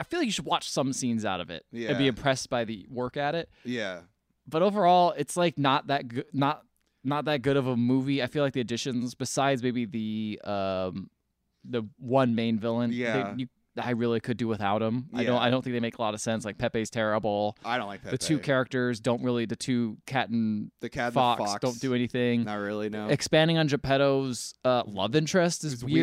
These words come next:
Speaker 2: weird.
Speaker 1: Doesn't
Speaker 2: In-,
Speaker 1: make any sense.
Speaker 2: introducing a love interest at all.
Speaker 1: Some of the, some of the scenes, that's the thing, is some of the production is very uneven. Like, him running across the, um, roofs was terrible.
Speaker 2: <laughs>
Speaker 1: Like, it was clearly, like, two completely different sets, and they're supposed to be looking at each other.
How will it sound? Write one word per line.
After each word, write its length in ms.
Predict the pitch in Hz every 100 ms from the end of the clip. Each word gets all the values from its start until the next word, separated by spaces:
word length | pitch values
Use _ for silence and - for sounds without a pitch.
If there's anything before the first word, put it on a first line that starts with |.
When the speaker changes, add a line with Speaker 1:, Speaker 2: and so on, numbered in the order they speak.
| 170
Speaker 2:
weird. 80 | 165
Speaker 1:
Doesn't 140 | 147 135
Speaker 2:
In-, 40 |
Speaker 1:
make 140 | 143 143
any 120 | 135
sense. 260 | 147 139 277
Speaker 2:
introducing 320 | 208 185 160
a 40 |
love 180 | 123 117
interest 360 | 113 - 107 110
at 60 |
all. 360 | 104 104 98 95
Speaker 1:
Some 260 | - 190 185
of 120 | 214
the, 80 | 180
some 340 | - 202 214
of 100 | 254
the 80 | 247
scenes, 380 | - 233 233 208
that's 140 | -
the 80 | 233
thing, 120 | 233
is 100 | 135
some 100 | -
of 60 | 240
the 40 | 262
production 360 | 214 202 -
is 140 | 147 110
very 240 | 139 135
uneven. 260 | 120 98 98
Like, 160 | 113
him 240 | 101 170 214
running 220 | 220 190
across 480 | 143 147 147 147 - -
the, 460 | 123 113 113 107 - _ _ _
um, 720 | 113 107 104 101 101 95 95 - _ _ - - _ _ _ _ _ - 117
roofs 280 | 139 -
was 120 | 110 -
terrible. 500 | - 98 85 92 87
Speaker 2:
<laughs> 60 | 466 - 494
Speaker 1:
Like, 120 | 143
it 60 | 165
was 120 | 165
clearly, 460 | - 190 202 214 202
like, 240 | 170 127
two 240 | - 170 170
completely 560 | 151 117 143 151 143
different 240 | 139 135 117
sets, 340 | 123 117 -
and 60 | 120
they're 80 |
supposed 160 | 113 135
to 80 | 127
be 40 |
looking 200 | 110 123 120
at 100 | 120
each 100 | 127
other. 300 | 123 135